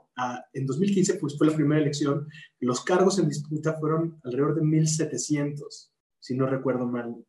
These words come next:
Eh, entonces, bueno, ahí pensamos en,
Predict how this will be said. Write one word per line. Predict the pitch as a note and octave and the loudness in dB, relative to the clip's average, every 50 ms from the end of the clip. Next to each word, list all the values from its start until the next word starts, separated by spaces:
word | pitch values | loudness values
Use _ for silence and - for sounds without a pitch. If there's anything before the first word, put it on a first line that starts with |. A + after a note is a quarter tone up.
| _ - | _ -10
Eh, | A#2+ A2 A2 A2 G#2+ G#2+ G2 - - _ _ _ _ _ _ _ _ | -6 -4 -4 -2 -4 -4 -6 -10 -16 _ _ _ _ _ _ _ _
entonces, | - C3+ C3+ G3 G3+ G3+ A#3 A3+ A3+ - - - | -8 2 4 4 6 8 6 6 4 2 -2 -2
bueno, | - D#3 D3 C3 B2 | -2 -2 0 0 2
ahí | C#3 D#3+ F3+ F#3 - - - - _ - | 2 2 2 0 -2 -6 -12 -20 _ -6
pensamos | C#3 B2+ - - D#3+ D#3 E3+ E3 D#3+ | -4 -4 0 0 2 2 2 2 0
en, | E3+ E3+ F#3 F#3 - | 0 0 -2 -4 -8